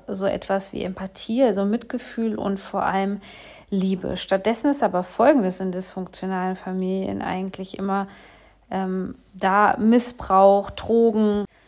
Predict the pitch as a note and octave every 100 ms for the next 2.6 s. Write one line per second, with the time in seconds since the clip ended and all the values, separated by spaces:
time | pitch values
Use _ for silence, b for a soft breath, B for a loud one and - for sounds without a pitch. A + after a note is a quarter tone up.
0 | b - C#4 C4+ - B3+ B3+ - A#3 A3+
1 | A3+ - F#3+ G#3+ G#3+ G#3 G#3 G#3 - F3+
2 | G3 G3 F#3+ F#3 F#3